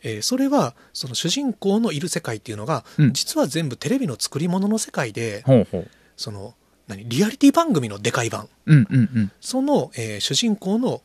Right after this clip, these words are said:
Speaker 1: 子供の時からのずっと成長をリアリティ番組でテレビで放送してると。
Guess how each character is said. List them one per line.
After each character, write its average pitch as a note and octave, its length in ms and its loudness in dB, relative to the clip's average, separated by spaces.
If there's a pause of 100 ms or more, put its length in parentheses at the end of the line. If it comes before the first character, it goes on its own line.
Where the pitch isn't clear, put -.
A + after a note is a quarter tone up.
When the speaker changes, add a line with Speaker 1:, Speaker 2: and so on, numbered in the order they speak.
Speaker 1:
子 - 100 -4
供 D4 220 2
の D4 80 2
時 - 240 -2
か F#3 100 -2
ら G3 100 0
の D3+ 120 -4
ず C4 180 0
っ F4 40 -6
と - 120 -6
成 C4+ 240 0
長 D4 220 -2
を C#4 80 4
リ C#3+ 160 -2
ア G#3 40 0
リ A3 100 -6
テ C4 100 -2
ィ C4+ 40 0
番 D#4+ 200 -8
組 B3+ 100 0
で D3 80 -2
テ - 140 -10
レ E4 100 -2
ビ D#4 80 -2
で F#3+ 60 2
放 B2+ 200 -2
送 C3+ 160 -6
し - 60 -6
て - 80 -8
る G#2+ 80 -14
と。 - 160 -10